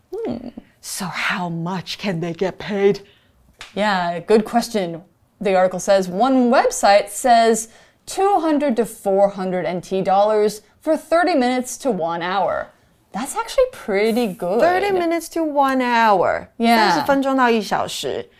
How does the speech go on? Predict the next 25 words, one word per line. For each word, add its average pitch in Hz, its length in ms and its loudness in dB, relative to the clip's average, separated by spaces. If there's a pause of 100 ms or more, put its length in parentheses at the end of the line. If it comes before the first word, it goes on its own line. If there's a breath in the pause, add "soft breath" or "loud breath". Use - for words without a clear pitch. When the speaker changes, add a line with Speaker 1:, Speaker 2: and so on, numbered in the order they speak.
(160 soft breath)
Speaker 2:
那 233 180 0
区 247 280 -6
间 247 240 2
是 247 120 2
两 208 200 4
百 208 120 4
到 185 140 -2
四 180 200 -6
百 151 160 -4
块 - 200 -8
台 - 180 -10
币。 - 280 -14 (260)
Speaker 1:
That's 180 300 -4
right. 180 640 2
So 220 340 0
that's 226 200 -2
actually 381 280 -2
pretty 196 220 0
good 190 240 4
if 170 140 -6
you 190 60 -2
think 233 180 0
about 190 360 2
per 202 440 2
dog. 180 560 2